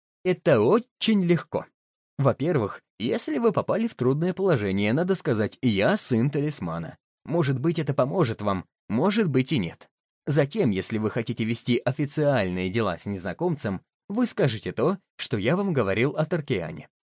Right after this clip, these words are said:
Конечно, в настоящее время у вас нет официальных дел. Вы, ага, находитесь на испытании и еще не состоите в штате.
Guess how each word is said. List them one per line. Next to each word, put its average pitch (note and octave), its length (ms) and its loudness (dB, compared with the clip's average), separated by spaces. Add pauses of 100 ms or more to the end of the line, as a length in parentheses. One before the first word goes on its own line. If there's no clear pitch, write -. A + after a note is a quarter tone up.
(380)
Конечно, C#3 400 2
в A2+ 80 -4
настоящее A#2 640 0
время C#3+ 400 0 (160)
у F#3 80 0
вас F3+ 260 2
нет A#3 220 0
официальных E3 840 0
дел. F2 340 -6 (120)
Вы, G3 440 2 (100)
ага, C3+ 400 6 (220)
находитесь F3+ 720 4
на G3 180 8
испытании C#3+ 720 2 (140)
и G3 80 8
еще D#3+ 320 6
не G#3+ 160 4
состоите C#3+ 500 0
в - 80 -8
штате. - 460 -8